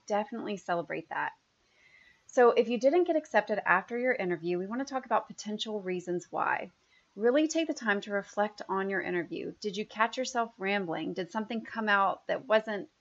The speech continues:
quite right? Were you so nervous you clammed up and didn't say half the things you needed to say?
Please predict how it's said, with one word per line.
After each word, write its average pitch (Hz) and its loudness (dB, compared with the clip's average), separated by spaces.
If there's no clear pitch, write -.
quite 208 0
right? 175 -2
Were 196 -2
you 190 -4
so 247 -2
nervous 233 0
you 190 -8
clammed 208 -4
up 196 0
and 180 -6
didn't 196 -4
say 196 -4
half 208 -4
the 208 -6
things 196 -4
you 190 -2
needed 170 -2
to 180 -8
say? 170 -2